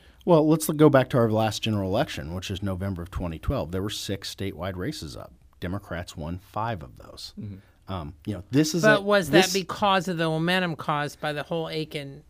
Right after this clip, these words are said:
Speaker 1: A-,
Speaker 3: McCaskill
Speaker 1: and that's
Speaker 3: thing?
Speaker 1: despite the fact that, that, that President Obama lost the state by double digits. What really is at play here, and one of the, the, the secrets of Missouri politics,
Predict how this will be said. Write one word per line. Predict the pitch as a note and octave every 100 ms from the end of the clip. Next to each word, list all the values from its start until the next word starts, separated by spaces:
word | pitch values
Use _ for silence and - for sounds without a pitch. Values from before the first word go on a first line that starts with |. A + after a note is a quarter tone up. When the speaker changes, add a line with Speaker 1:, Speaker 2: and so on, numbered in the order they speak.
| -
Speaker 1:
A-, | C#3+
Speaker 3:
McCaskill | D#3 D#3 D#3+ D3+
Speaker 1:
and | D#3+ D3
that's | D3 D3+
Speaker 3:
thing? | C3
Speaker 1:
despite | - B2+ C#3+
the | D3
fact | - A2 G#2
that, | G#2 F#2+ G2+
that, | G2+ G2
that | G#2 F#2+
President | A2 G2 F#2+
Obama | F#2+ F#2+ F#2 F2
lost | F2+ F#2 -
the | F2
state | - F2
by | F2
double | F#2 E2
digits. | G#2 C#3 - - - -
What | F3 E3+
really | G3 B3
is | F3+
at | B2+
play | - D3+ C#3+ C3+
here, | G#2 F2+ F#2+
and | A2 A#2
one | C#3
of | C3
the, | A2
the, | G#2+ G2+ G#2 G2 F2
the | F2+
secrets | G2 - B2 G#2+ -
of |
Missouri | G2+ F#2 F2+
politics, | - C#3+ C3 F2+ -